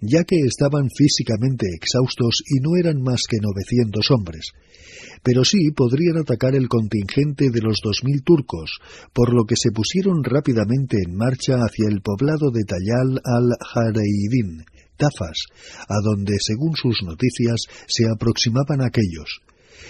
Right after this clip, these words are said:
Cuando el grupo de T E llegó, las tropas turcas salían del poblado, de modo que decidieron atacar de inmediato.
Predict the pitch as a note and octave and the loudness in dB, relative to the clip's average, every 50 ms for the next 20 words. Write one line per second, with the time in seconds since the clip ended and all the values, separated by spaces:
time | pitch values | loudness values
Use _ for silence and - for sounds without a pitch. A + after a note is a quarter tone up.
0 | - - - - - - A2+ A#2+ A#2 A2+ B2 A#2 A#2+ C#3 F#3 G#3 G3 - F3+ D#3 | -20 -20 -20 -20 -6 0 2 2 4 4 4 4 4 4 4 2 4 4 2 4
1 | B2+ A2+ G#2 - A#2+ A#2 A2+ A2+ A#2+ A#2+ A2+ G2+ F#2 F2 E2+ G#2 A2+ A#2 A2+ A2+ | 4 2 2 4 4 4 6 6 6 4 4 2 0 -4 -2 0 2 2 2 2
2 | - - - - - - G2 G#2 G#2 - - F3+ F#3+ F3+ F#3+ D#3+ - - - F3 | -2 -6 -16 -20 -8 -2 -2 0 0 0 0 0 2 2 2 0 0 2 2 2
3 | F3+ E3+ - E3+ C#3+ - - G#2+ G2+ A#2 C#3+ D3+ C#3 B2+ B2 B2+ A#2+ G#2 - A#2 | 2 4 2 2 2 2 0 0 0 2 2 2 0 0 2 2 2 2 2 2
4 | A2+ A2 C3+ D3 C3+ G2+ F2 D#2 D2 - - - - - - - - G#2 A2 B2+ | 2 4 4 2 2 0 -2 -6 -10 -14 -18 -20 -20 -20 -14 -8 -2 0 2 2
5 | C#3+ F3 F#3 D#3 C#3 C#3 C3+ - C3 A2 A2+ A2+ - - A#2 G2+ A2 C#3 E3+ E3+ | 4 4 2 4 2 2 2 2 2 2 4 2 2 2 0 4 6 6 6 6
6 | E3 D3+ C#3 A2+ - G#2 F#2 - A2+ A2 A2 G2+ G#2+ G2+ G2+ G2+ G#2 G#2 G2+ G#2+ | 4 2 0 0 -2 -2 -2 0 0 0 2 0 0 0 0 0 -2 -2 -2 0
7 | G#2 G#2+ G2+ - - | 0 -2 -2 -4 -6